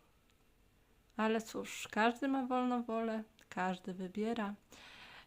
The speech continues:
Dziesiątka kielichów, y, to oczywiście nie jest informacja, że wszyscy w tym dniu wezmą ślub. Niektórzy po prostu będą świętować w gronie osób, które kochają.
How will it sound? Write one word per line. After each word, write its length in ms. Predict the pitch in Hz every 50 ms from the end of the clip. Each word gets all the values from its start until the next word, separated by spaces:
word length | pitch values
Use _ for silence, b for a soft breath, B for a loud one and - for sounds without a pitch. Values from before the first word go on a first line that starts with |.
| B -
Dziesiątka 520 | 240 233 240 320 311 311 311 - - 285
kielichów, 800 | 285 - - 262 254 269 269 - - - 247 240 240 - - 262
y, 160 | 240 233 233
to 240 | 240 - 254 247 247
oczywiście 640 | 247 247 - 269 247 247 254 240 - - - 262 254
nie 200 | 269 269 269 240
jest 400 | 220 214 - - - - - 214 208
informacja, 720 | - 214 202 - - 214 208 214 214 214 214 - 247 226 214
że 120 | 226 214
wszyscy 440 | - - - 220 214 - - - 240
w 60 | -
tym 240 | - - 247 240 233
dniu 320 | - 226 208 202 208 214
wezmą 420 | 196 190 180 185 - 190 190 196 196
ślub. 400 | - - - 233 208 - - - - _ - _ B B B B B B B B B -
Niektórzy 460 | 269 294 285 - - 320 311 - 294
po 160 | - 254 220
prostu 420 | - 202 202 208 - - - 240
będą 400 | 208 226 220 214 208 220 226 226
świętować 840 | 214 - - - 233 240 240 - 285 277 262 262 262 262 - - - - - - _
w 60 | -
gronie 580 | 214 - - 220 226 226 226 220 214 214 220 240 - - - _ _ _ _ _ -
osób, 360 | 220 208 - - 202 196 -
które 260 | - - - 185 190
kochają. 640 | 185 - - 185 - - 247 247 233 208 202 - 208